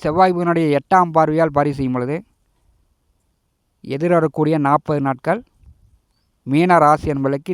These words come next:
திடீர் அதிர்ஷ்ட வாய்ப்புகள் உண்டு. விரயத்திலே பன்னிரெண்டாம் வீட்டிலே சனி பகவான் வந்து அஸ்தங்க நிலையில் சஞ்சாரம் செய்ய போகிறார். விரயச்சனியினுடைய பாதக பலன் இல்லை. தண்டச்செலவு,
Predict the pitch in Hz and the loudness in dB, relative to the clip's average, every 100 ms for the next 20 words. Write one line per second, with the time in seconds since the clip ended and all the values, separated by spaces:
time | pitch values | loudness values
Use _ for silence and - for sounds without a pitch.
0 | 151 139 147 165 160 135 139 - 143 135 | -8 -6 -2 -2 -2 -4 -6 -4 0 0
1 | 127 - 147 151 123 113 117 _ _ _ | -2 -6 -2 -2 -2 -6 -12 _ _ _
2 | _ _ - 131 180 214 208 196 202 185 | _ _ -4 2 4 4 2 0 0 0
3 | 175 196 190 190 180 160 165 185 - _ | -2 -2 2 2 0 -4 -4 -4 -6 _
4 | _ _ _ - 156 175 175 160 151 175 | _ _ _ -8 -6 -2 0 0 0 0
5 | 160 - - 170 160 143 139 160 156 139 | 0 -2 -4 -2 -2 -4 -4 -8 -8 -4
6 | 147 143 135 147 139 127 123 120 _ _ | -4 -4 -4 -4 -4 -4 -6 -8 _ _
7 | _ _ _ _ _ _ _ - 120 165 | _ _ _ _ _ _ _ -4 2 4
8 | 208 180 190 180 175 165 160 170 - 143 | 4 2 -2 0 -2 0 0 -2 0 2
9 | 175 180 175 151 147 160 131 127 - _ | 2 2 -2 -2 -2 -2 -4 -8 -10 _
10 | _ _ _ _ _ _ _ _ _ _ | _ _ _ _ _ _ _ _ _ _
11 | _ _ 127 147 160 139 139 147 | _ _ -4 -2 -2 -2 -4 -2